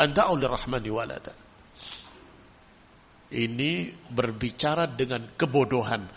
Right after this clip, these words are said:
beramal dengan kebodohan, mencari dengan kebodohan, akhirnya sesat. Maka kita meminta pada Allah, Ya Allah, "Ihdinas siratal mustaqim, tunjuki kami ke jalan yang lurus."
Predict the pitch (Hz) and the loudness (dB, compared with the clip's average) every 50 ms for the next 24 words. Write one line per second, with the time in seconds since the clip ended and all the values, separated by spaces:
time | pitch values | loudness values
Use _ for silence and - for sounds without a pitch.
0 | - - - - - 143 151 160 160 160 170 185 185 147 131 143 131 131 123 117 | -18 -10 -4 2 4 6 6 6 6 4 2 0 -2 -2 -2 -2 -2 -4 -4 -4
1 | - - 147 127 143 143 135 151 147 135 139 139 131 113 107 - - - - - | -4 -4 0 2 4 4 6 6 6 8 6 6 4 2 -2 -8 -12 -14 -16 -18
2 | - - - - - 147 165 160 - - 214 208 214 208 226 226 175 156 165 151 | -20 -20 -18 -6 -2 -2 -2 2 6 8 10 10 10 10 8 6 4 4 4 4
3 | 156 147 139 - 202 180 208 202 190 196 190 180 180 165 - - - 151 170 180 | 2 4 6 8 10 12 12 12 12 12 12 12 12 10 8 4 4 4 6 8
4 | 220 254 - 392 - 202 175 - - - - - - - - - - - - - | 8 8 6 6 4 2 0 -4 -8 -16 -20 -20 -20 -20 -20 -20 -20 -18 -16 -16
5 | 320 320 - - - - - - - - - - - - - - - - - - | -14 -16 -16 -18 -20 -20 -20 -20 -20 -20 -20 -20 -20 -20 -20 -20 -20 -20 -20 -20
6 | - - - - - - - 180 214 226 240 247 - 254 247 247 240 247 254 254 | -20 -20 -20 -20 -14 8 12 12 12 12 12 12 12 12 12 12 12 12 10 12
7 | 247 254 240 233 240 247 233 233 240 233 233 233 226 226 220 226 226 233 240 240 | 12 10 10 10 10 10 12 12 12 12 12 12 12 12 12 12 12 12 12 12
8 | 247 247 247 240 233 226 214 208 196 185 175 156 - - - - - - - - | 12 12 12 12 12 12 12 12 8 4 2 -2 -4 -6 -10 -14 -18 -20 -20 -18
9 | - - - - - 240 240 240 254 262 254 254 214 - 233 240 254 247 247 254 | -18 -16 2 12 12 12 12 12 12 12 12 12 12 12 12 12 12 12 12 12
10 | 240 226 240 226 - - 233 233 - 247 233 220 254 240 214 262 254 247 240 - | 12 12 10 10 12 12 12 12 12 10 10 10 8 8 10 12 12 12 12 12
11 | 247 233 247 247 - 202 220 233 233 233 226 240 240 233 240 254 262 262 254 247 | 12 12 12 10 10 12 12 12 12 12 12 12 12 12 12 12 12 12 12 12